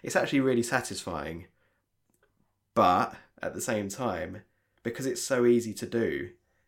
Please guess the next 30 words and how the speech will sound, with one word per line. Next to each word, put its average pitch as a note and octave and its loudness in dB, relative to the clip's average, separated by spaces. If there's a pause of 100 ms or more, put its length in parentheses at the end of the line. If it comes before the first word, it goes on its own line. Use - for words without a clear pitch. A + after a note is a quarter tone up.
it's - -6
almost C#3 -2
like A#2+ -8
a A#2+ -6
deterrent F#2+ 0
to - -10
experimenting F#2 -6
with G2+ -8
the G2+ -12
game. C#2+ -8
And F2+ -8
as G#2 -4
you G2 -8
said, - -4 (280)
there's A#2+ -8
a C3 -2
lot C3+ 0
to - -8
experiment A#2 -2
with - -10
here. - -10 (280)
There G#2 -2
is A2 -2
this, - -10
um, E2+ -8 (680)
emergent G2+ -2
gameplay G2+ -4
that - -10
it's - -10
got. - -4